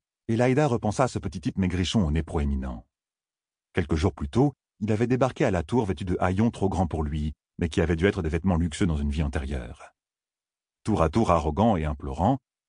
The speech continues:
Fane avait demandé une audience avec la chaire d'Amerlin. À part ceux qui y travaillaient, les hommes s'aventuraient rarement dans le fief des Aes Sedai, sauf sous la contrainte ou poussés par la nécessité. Et ils ne demandaient jamais à voir la chaire d'Amerlin.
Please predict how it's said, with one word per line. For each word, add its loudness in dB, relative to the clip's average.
Fane 2
avait -2
demandé 2
une 2
audience 0
avec -2
la 0
chaire 0
d'Amerlin. -4
À 4
part 0
ceux 2
qui -4
y -2
travaillaient, 0
les 2
hommes 4
s'aventuraient 0
rarement 2
dans 0
le -2
fief 0
des -4
Aes -2
Sedai, -4
sauf 0
sous -4
la 0
contrainte 0
ou -6
poussés 0
par -2
la -2
nécessité. -6
Et 2
ils 4
ne 6
demandaient 4
jamais 2
à 2
voir 0
la 0
chaire -2
d'Amerlin. -6